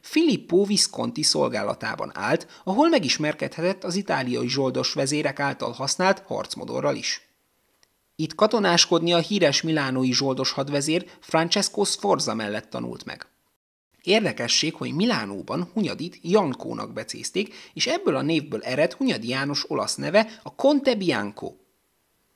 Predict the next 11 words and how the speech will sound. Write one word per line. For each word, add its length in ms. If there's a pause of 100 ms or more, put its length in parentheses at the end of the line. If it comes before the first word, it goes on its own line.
(280)
Hunyadi 300
János 400
milánói 520
tartózkodása 800
során 380 (220)
nagyon 380
sok 220
olasz 240
barátot 460
szerzett 420
magának. 540